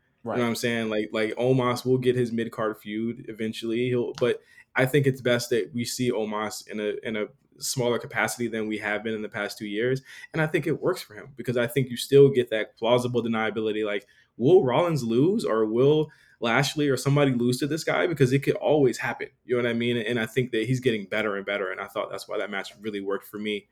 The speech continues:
Speaker 2: Um, you also got the Bloodline, uh, versus the Blunt Line match, which I thought was really good. It, it came right after,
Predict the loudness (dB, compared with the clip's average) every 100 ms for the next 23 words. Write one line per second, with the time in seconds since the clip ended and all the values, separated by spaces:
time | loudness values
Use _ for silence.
0 | _ -20 -20 -10 -2 0 2 0 -6 -16
1 | _ 0 4 4 4 4 4 2 2 4
2 | 4 4 2 2 2 0 -4 -14 -20 -4
3 | -2 0 0 0 -2 -4 -4 -2 -2 0
4 | 0 0 0 0 0 -2 -6 -4 -2 0
5 | -2 -2 -4 -2 0 0 4 4 4 -4
6 | 2 4 4 6 8 8 6 6 4 2
7 | -2